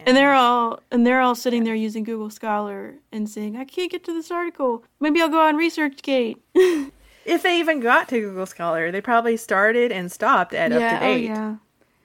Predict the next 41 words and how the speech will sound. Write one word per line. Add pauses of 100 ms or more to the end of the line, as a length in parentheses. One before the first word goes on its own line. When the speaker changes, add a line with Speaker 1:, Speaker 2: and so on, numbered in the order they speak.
(340)
Speaker 1:
True. (180)
Speaker 2:
some
Speaker 1:
Well,
they
have
to
Speaker 2:
cases.
Speaker 1:
re-,
don't,
doesn't
UpToDate
usually
come
through
the
library? (400)
It's
funded
in
part
by
a
library. (520)
Speaker 2:
Yeah,
but
they
don't
know
that.
Many
times
they
have
no
idea
that
it's (160)
a
library
Speaker 1:
Yeah.
Speaker 2:
resource.